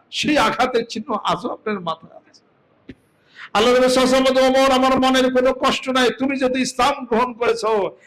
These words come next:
আমি রাসূলের মনের দুঃখ সব দূর হয়ে গেছে।" কয়বার গেছেন? রেড সিগন্যাল ছিল কিনা?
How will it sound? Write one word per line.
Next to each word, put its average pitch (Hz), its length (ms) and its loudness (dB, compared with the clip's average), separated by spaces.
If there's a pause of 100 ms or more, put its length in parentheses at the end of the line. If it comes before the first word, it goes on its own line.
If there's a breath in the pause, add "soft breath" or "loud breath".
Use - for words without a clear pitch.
(120 loud breath)
আমি 269 200 0
রাসূলের 339 480 2
মনের 285 300 2
দুঃখ 240 260 -2
সব 320 340 -2
দূর 202 260 0
হয়ে 156 140 -2
গেছে।" - 340 -20 (2750)
কয়বার 196 320 0
গেছেন? 208 560 0 (1000)
রেড 208 220 0
সিগন্যাল 240 400 -2
ছিল 220 280 0
কিনা? 170 380 -4